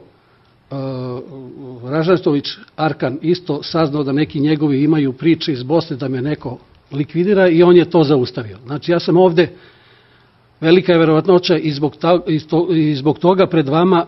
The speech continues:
što nisam tada likvidiran. Ali to nema veze sa rukovodstvom Republike Srpske, sa kojima sam ja bio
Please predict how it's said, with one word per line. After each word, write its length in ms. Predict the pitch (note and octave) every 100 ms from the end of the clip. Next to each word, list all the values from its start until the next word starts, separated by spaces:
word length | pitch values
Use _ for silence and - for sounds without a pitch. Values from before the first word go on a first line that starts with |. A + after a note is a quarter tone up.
| -
što 260 | - - D#3+
nisam 340 | E3 F3+ F3
tada 260 | - D#3 D#3
likvidiran. 580 | C#3+ - B2 B2 G#2 B2
Ali 140 | B2
to 160 | - F3
nema 300 | F#3+ G3+ F#3
veze 300 | F#3 F3+ F3
sa 300 | - E3+ D3 - _ _ _ _ -
rukovodstvom 540 | D3+ E3+ F3+ - E3+
Republike 460 | D#3 D#3+ D#3+ E3 -
Srpske, 360 | D#3 - -
sa 160 | - C4
kojima 300 | F3 F#3 F3+
sam 180 | F3+ E3+
ja 160 | F#3
bio 360 | C#3 F3+ F#3